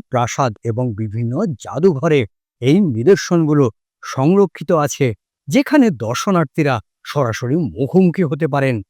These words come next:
মাইসুরের বাঘের সেই কিংবদন্তি অস্ত্রের সঙ্গে। এই মরিচা ধরা লোহার সিলিন্ডারগুলো কেবল নিদর্শন নয়, এগুলো প্রতিরোধের প্রতীক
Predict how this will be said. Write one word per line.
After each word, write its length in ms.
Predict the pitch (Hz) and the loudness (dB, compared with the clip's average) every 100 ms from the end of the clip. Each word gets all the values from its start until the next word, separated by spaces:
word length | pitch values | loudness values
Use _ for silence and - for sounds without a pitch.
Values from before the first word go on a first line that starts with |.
| _ _ | _ _
মাইসুরের 640 | 117 113 110 - 117 113 175 139 _ | -6 -4 -4 -6 -4 -4 -4 -6 _
বাঘের 440 | 101 107 107 147 120 - _ | -10 -8 -2 -2 -2 -8 _
সেই 260 | - - 135 190 _ | -10 -4 -4 -4 _
কিংবদন্তি 680 | 120 135 120 113 120 113 233 - - 104 | -6 -4 -4 -4 -6 -4 -6 -6 -10 -4
অস্ত্রের 400 | 127 - 170 131 | -4 -2 -4 -4
সঙ্গে। 380 | - 143 131 127 - _ _ _ _ | -4 -4 -2 -2 -4 _ _ _ _
এই 180 | 302 330 254 156 | 4 6 6 4
মরিচা 420 | 110 156 175 156 | 0 -4 -2 -4
ধরা 280 | 113 107 127 226 | -4 -4 0 0
লোহার 380 | 131 117 - 208 | -2 -6 -4 -4
সিলিন্ডারগুলো 760 | - - 117 156 165 151 139 131 113 _ _ - | -6 -8 -4 0 2 4 4 2 -2 _ _ -4
কেবল 320 | 127 104 143 190 | -2 2 0 0
নিদর্শন 540 | 98 110 147 - - 135 | -4 0 0 0 -4 0
নয়, 180 | 131 113 - _ - | 0 -2 -6 _ -10
এগুলো 380 | 120 107 113 120 196 _ | -8 -4 -4 -2 -4 _
প্রতিরোধের 640 | - 120 160 160 151 151 110 _ _ _ | -10 -4 0 2 4 2 0 _ _ _
প্রতীক 360 | 127 135 147 | -2 0 0